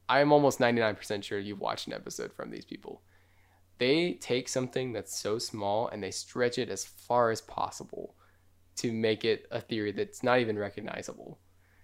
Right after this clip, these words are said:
And they had one about, which that's also been on the internet other places, about the veil that Sirius Black falls into. And it was something along the lines of,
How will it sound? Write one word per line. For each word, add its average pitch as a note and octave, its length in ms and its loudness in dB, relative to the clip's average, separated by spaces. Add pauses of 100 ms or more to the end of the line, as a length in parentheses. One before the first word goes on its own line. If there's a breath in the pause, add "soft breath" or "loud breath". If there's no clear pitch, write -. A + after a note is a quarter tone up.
(160)
And B2 200 0
they D3+ 120 8
had D#3+ 260 6
one G2+ 460 -4 (260)
about, G#2 560 0 (240)
which B2 280 0 (100)
that's B2 260 -8 (220)
also A#2 240 -2
been G#2 160 -4
on G2+ 80 -2
the G2+ 80 -6
internet G2+ 240 -4
other G#2 160 -4
places, G#2 360 -6
about G#2 280 0
the A#2 80 -6
veil A2 540 0 (280 soft breath)
that G#2 240 0
Sirius A2+ 300 0
Black - 340 -2
falls - 280 -8
into. - 280 -12 (1500)
And D#3+ 200 2
it D#3 60 6
was D#3 200 2
something A3 600 4
along C#3+ 320 8
the C3 80 6
lines A#2 560 4
of, G#2+ 380 2